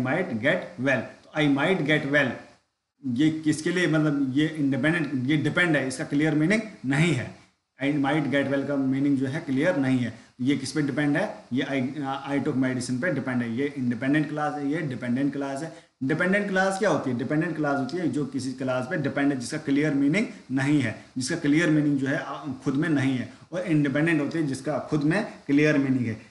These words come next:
जब भी ये दो, दो classes जुड़ते हैं, ये बनता है कॉम-, complex sentence। और complex sentence जो है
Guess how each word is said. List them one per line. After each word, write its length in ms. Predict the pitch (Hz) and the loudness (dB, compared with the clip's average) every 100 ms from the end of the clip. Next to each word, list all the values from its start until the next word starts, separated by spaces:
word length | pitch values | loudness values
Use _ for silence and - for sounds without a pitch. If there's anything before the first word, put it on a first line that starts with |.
| - | -6
जब 200 | 113 151 | -2 2
भी 80 | 180 | 4
ये 160 | 160 156 | 4 4
दो, 260 | 135 135 131 | 2 -4 -2
दो 200 | 123 151 | 0 0
classes 380 | 143 127 139 120 | 0 0 0 0
जुड़ते 300 | 127 - 123 | -2 -4 -4
हैं, 360 | 156 214 - 139 | -4 -4 -4 -2
ये 80 | |
बनता 300 | 139 131 131 | 0 0 0
है 280 | 123 165 - | -2 -2 -2
कॉम-, 520 | 143 123 - 147 127 117 | -2 -2 -2 -8 -8 -2
complex 440 | 143 139 180 180 | -2 2 2 2
sentence। 480 | - 127 117 110 - - - | 0 -4 -4 -8 -12 -16 -12
और 60 | 139 | -6
complex 480 | 139 127 147 151 | -2 0 0 0
sentence 420 | - 127 127 123 104 | -2 -4 -2 -4 -4
जो 160 | 120 | -6
है 460 | 113 170 - - | -4 -4 -4 -14